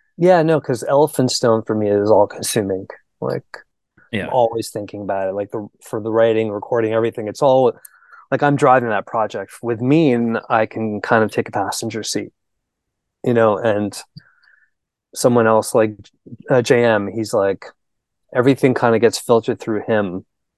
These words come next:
Speaker 2: Yeah.
Speaker 1: Like, we send tracks, he sends it back. And so something's always happening. It's not always me. So yeah, I find Mean's been great. And I'm not the singer in Mean. I,
Speaker 2: Yeah.
Speaker 1: I play bass.
Speaker 2: Yeah.
Speaker 1: Alex.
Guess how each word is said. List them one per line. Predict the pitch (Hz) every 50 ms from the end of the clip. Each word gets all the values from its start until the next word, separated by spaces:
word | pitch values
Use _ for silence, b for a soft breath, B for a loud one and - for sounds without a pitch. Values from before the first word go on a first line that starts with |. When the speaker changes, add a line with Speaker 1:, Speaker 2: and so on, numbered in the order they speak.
| -
Speaker 2:
Yeah. | - 107 92 90 - -
Speaker 1:
Like, | 110 101 -
we | 117 117
send | - - 127 113 113
tracks, | - - 113 107 104 - - -
he | - 117
sends | - - 117 110 104
it | 98 92
back. | - 110 110 110 107 107 107 -
And | - 104 98
so | - - 120 110 110 - _ _ _ _ _ _ _ _
something's | - - 151 160 156 151 139
always | 147 143 139 123 -
happening. | 139 127 135 - 127 110 104
It's | 104 101 -
not | 117 113 113 113
always | 110 104 101 104 -
me. | - 101 95 95
So | - - 110 104 98
yeah, | 98 98 98 95 87
I | 90 101
find | 101 - - 113 107 104 101 98 95
Mean's | 101 104 104 101 98 - -
been | - 104 95
great. | 92 107 101 110
And | 139 147 147 135 117 -
I'm | 131 127 123
not | 123 117 117 - -
the | 120 110 104 104
singer | 101 - - 117 110 104 101 95 92
in | 92 95 95
Mean. | 92 90 90 92 95 107 _ _ _ - - -
I, | - -
Speaker 2:
Yeah. | 135 113 101 90 95 117 _ _ _ _ _ -
Speaker 1:
I | -
play | - 117 110
bass. | 107 113 104 101 - - - - _ B B B B B B B B -
Speaker 2:
Yeah. | 127
Speaker 1:
Alex. | 120 - 110 - -